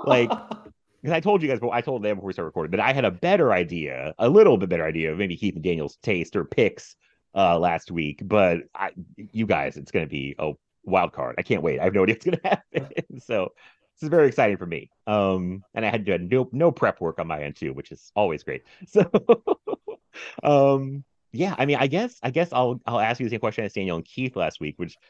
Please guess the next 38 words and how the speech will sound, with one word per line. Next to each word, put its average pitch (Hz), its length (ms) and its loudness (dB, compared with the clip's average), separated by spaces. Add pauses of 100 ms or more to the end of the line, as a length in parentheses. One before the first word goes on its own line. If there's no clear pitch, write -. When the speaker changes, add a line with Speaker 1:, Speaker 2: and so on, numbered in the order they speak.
Speaker 1:
I'll - 80 -4
start 104 140 0
with - 80 -10
Carmelita. 85 440 -2 (280)
How 147 160 2
do 180 80 2
you 175 140 -2
feel 127 300 0
like 92 440 -2 (760)
you 110 160 -6
had, 117 160 -4
uh, 117 100 -4
what, 170 260 -2
what 131 100 -14
kind 175 140 -2
of 123 60 -2
year 120 240 0
do 107 100 -8
you 101 40 -2
have 95 140 0 (100)
watching 92 340 -2
movies? 80 300 -4
You 104 40 -10
feel 110 80 -2
like 101 60 -6
you 101 40 -4
have 85 100 -6
a 82 40 -12
good 104 240 -4
year 107 300 0
of 95 60 -2
discovering 104 400 0
a 104 40 -4
lot 104 180 -2
of 104 80 -8
stuff? 98 540 0
Like, 85 200 -2
do - 60 -20